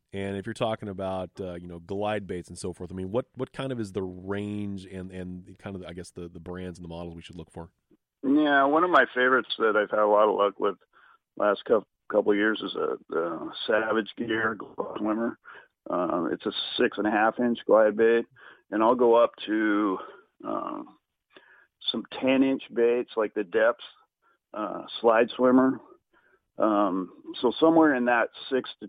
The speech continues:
Speaker 2: ten inch range on glide baits. Glide baits seem to work really, really well around here. I've had some really good luck on Mayfield and on Taps with glide baits.
Speaker 1: Any, any opinion why?
Speaker 2: <clears throat> It's that big sweeping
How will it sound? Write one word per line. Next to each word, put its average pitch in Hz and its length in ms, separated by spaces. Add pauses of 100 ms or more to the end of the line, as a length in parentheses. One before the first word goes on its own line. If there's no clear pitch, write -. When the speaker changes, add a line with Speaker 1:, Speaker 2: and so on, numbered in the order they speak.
Speaker 2:
ten 117 200
inch 110 200
range 110 380
on 92 160
glide 90 340
baits. 104 320 (540)
Glide 135 240
baits 131 200
seem 113 140
to 104 80
work 107 220
really, 107 440
really 98 260
well 95 440 (460)
around 98 320
here. 110 320
I've 110 120
had 110 220 (100)
some 101 240
really 107 220
good 101 140
luck 104 300
on 92 160
Mayfield 101 500
and 92 160
on 85 160
Taps 90 380
with - 180
glide 85 300
baits. 85 280 (300)
Speaker 1:
Any, 135 400
any 123 160
opinion 120 340
why? 98 240 (1800)
Speaker 2:
<clears throat> - 40 (260)
It's 156 180
that 156 240 (160)
big 156 200 (160)
sweeping 127 720